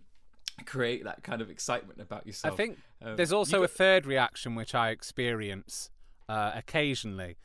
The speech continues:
Speaker 2: which is the trying not to be impressed,
Speaker 1: <laughs>
Speaker 2: uh, reaction.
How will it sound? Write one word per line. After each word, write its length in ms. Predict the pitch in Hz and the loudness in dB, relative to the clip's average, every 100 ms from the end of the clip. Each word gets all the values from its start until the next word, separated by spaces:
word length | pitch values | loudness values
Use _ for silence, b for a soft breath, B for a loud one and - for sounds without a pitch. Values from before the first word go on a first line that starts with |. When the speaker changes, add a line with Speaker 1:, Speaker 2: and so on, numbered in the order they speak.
| - - - | -20 -18 -4
Speaker 2:
which 240 | 123 - | -4 -2
is 240 | 131 113 - | -2 -2 -2
the 260 | 123 117 | -2 -2
trying 480 | - - 151 143 131 | 0 6 6 6 4
not 220 | 135 - | 2 0
to 100 | - | -4
be 160 | 120 123 | -2 -2
impressed, 720 | 113 - 147 107 - - - - - | -2 2 2 2 -2 -14 -16 -20 -6
Speaker 1:
<laughs> 280 | 123 - - | -4 2 4
Speaker 2:
uh, 320 | 123 233 240 170 | 6 6 6 8
reaction. 760 | 190 220 247 214 - 220 196 | 10 12 12 12 10 4 4